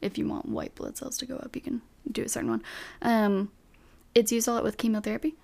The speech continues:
and then also, um, before and after stem cell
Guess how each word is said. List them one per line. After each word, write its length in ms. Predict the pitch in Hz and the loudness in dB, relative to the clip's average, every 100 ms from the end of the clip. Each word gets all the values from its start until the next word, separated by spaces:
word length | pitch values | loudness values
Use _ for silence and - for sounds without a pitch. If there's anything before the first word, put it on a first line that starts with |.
| - | -2
and 320 | 226 220 214 202 | 2 6 6 4
then 160 | 196 | 4
also, 680 | - 196 190 196 190 185 185 185 - | 2 0 0 0 2 0 -2 -4 -8
um, 460 | 196 - - - 214 - _ - | -4 -4 -2 -4 -6 -10 _ 0
before 360 | 214 208 190 180 | 0 0 0 0
and 80 | 175 | -2
after 280 | 180 170 180 | -2 -2 0
stem 340 | - 170 - | 0 0 -2
cell 300 | - - | -2 -4